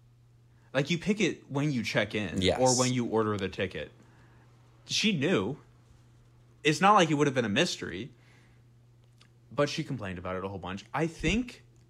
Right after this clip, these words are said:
Speaker 1: and I'm not certain on this, but I think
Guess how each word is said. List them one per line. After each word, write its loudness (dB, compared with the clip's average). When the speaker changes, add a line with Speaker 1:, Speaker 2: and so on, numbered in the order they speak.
Speaker 1:
and -2
I'm 0
not 0
certain -4
on 0
this, -8
but 4
I 2
think -6